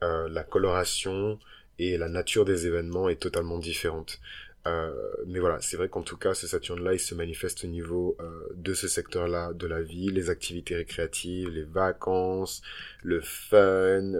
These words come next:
la romance, les coups d'un soir. Ça, on n'en parle pas beaucoup parce que c'est un sujet qui est un peu tabou, mais voilà, tout ce truc de, de coups d'un soir, de machin, c'est très compliqué pour une personne qui a Saturne en maison cinq,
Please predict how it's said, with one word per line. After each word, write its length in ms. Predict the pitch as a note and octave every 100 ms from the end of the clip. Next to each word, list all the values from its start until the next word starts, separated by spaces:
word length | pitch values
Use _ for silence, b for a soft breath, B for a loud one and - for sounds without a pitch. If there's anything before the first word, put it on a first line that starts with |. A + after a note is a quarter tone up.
| -
la 180 | E2+ D#2+
romance, 880 | D#2 E2 F#2 F#2+ F#2 F#2 F#2 F2+ F2+
les 120 | E2
coups 220 | - G2+
d'un 120 | G2
soir. 480 | - - F2+ F#2+ F2+
Ça, 140 | -
on 60 | F#2+
n'en 100 | D#2+
parle 200 | D#2+ D2+
pas 100 | F#2
beaucoup 300 | F2+ - G2+
parce 220 | G2 F2
que 80 | G2
c'est 120 | -
un 80 | E2+
sujet 300 | - F2 F2
qui 100 | E2+
est 20 |
un 80 | D#2+
peu 140 | E2 D#2+
tabou, 320 | E2+ E2 F#2+
mais 140 | E2+
voilà, 180 | D#2+ E2+
tout 160 | - F#2
ce 140 | F2
truc 260 | - G2+ F2
de, 220 | F2 E2 B B B B -
de 100 | E2
coups 300 | - - G2
d'un 140 | F#2
soir, 360 | E2+ - F#2+ F2+
de 100 | F2
machin, 360 | E2 E2 G2+
c'est 260 | F#2+ - -
très 400 | - - - G2
compliqué 460 | - F2 F2 - F2
pour 180 | -
une 80 | E2
personne 320 | - - F2
qui 120 | E2+ E2
a 20 |
Saturne 380 | - D#2 F2 D#2+
en 60 |
maison 260 | D#2+ D2+ D2+
cinq, 400 | - F2 F2+